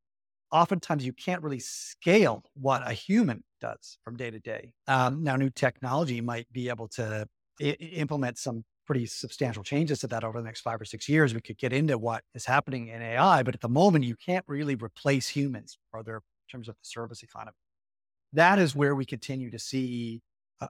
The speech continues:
a reacceleration of growth and a reacceleration potentially of, of some inflation dynamics. So we shouldn't get sanguine just because we've seen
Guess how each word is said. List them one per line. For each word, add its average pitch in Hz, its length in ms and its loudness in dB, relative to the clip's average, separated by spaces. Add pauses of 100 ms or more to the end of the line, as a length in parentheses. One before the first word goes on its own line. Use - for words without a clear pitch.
(120)
a 117 60 -6
reacceleration 117 1120 -2
of 98 120 -18
growth 139 340 -10 (200)
and 113 100 -14
a 110 40 -10
reacceleration 107 960 -8
potentially 107 560 -12
of, 107 140 -10 (300)
of 107 160 -10
some 110 200 -2
inflation 110 440 -8
dynamics. 104 580 -10
So 123 240 2 (420)
we 151 80 2
shouldn't 208 400 6
get 180 200 6
sanguine 156 560 4
just - 200 -8
because 127 360 2
we've 117 220 -2
seen 127 460 0